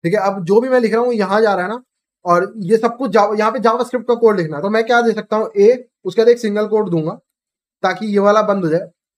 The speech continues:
अब हमारे पे बचता ये है ना, अब जा-,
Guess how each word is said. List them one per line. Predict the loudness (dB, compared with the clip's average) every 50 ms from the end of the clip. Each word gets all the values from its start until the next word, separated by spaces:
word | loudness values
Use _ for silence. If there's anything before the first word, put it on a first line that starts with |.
| _ _ _ _
अब | 0 2 2
हमारे | 4 4 2 2
पे | 2 2
बचता | 2 2 0 -2 -2
ये | -2 -2 -2 -4
है | -4 -4 -4
ना, | -6 -6 -8 -10 _ _ _ _ -8
अब | -6 -6 -4 0
जा-, | 0 0 0 -2 -8